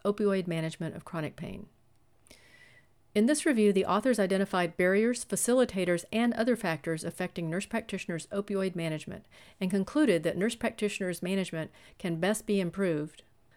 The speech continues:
by providing them with current guideline-based education, supplying N Ps with systematic support,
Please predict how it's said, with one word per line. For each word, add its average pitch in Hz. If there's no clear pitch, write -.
by 185
providing 202
them 170
with 160
current 220
guideline-based 190
education, 165
supplying 185
N 196
Ps 175
with 160
systematic 196
support, -